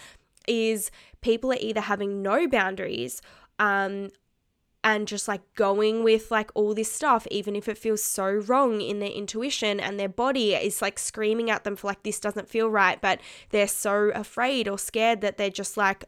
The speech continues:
letting all of their boundaries and their inner knowing going, uh, go, and are just going with what feels so wrong.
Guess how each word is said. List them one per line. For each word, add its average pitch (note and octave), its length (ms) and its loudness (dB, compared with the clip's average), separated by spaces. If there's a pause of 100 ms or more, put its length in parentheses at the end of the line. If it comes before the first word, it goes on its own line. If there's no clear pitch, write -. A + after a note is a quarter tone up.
(220)
letting G#3+ 540 0
all G#3+ 260 4
of A3 140 0
their G3+ 120 2
boundaries G3+ 640 2
and G3 160 -4
their G3 140 -4
inner G#3 240 -4
knowing G3 400 -4
going, C4 520 0 (120)
uh, G3+ 160 2 (300)
go, B3 420 4 (420)
and A3 480 2
are A3 140 4
just G#3+ 300 -4
going G3+ 320 0
with G#3 180 -4
what G3+ 160 -2
feels G3+ 220 -4
so G3 200 -2
wrong. G3 440 -2